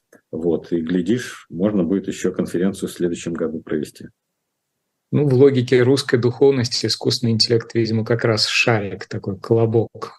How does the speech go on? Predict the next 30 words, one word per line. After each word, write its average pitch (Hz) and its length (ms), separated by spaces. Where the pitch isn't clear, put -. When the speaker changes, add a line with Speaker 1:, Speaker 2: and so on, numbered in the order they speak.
Speaker 2:
своего 104 320
рода 101 240
из 98 200
былин. 104 440
А, 110 480
еще 175 360
под 151 220
занавес 139 440
я 113 260
все-таки 123 400
на 123 140
внешний 123 360
контур 123 300
хотел 120 320
вернуться. 131 440
Было 113 200
у 117 100
меня 113 180
три 123 220
темы 110 260
заготовлены. 110 640
Это 107 560
и, 113 380
э, 120 160
Маккей, 113 720
э, 113 300
со - 160
странной 107 480
смертью. - 840
Ну, 208 300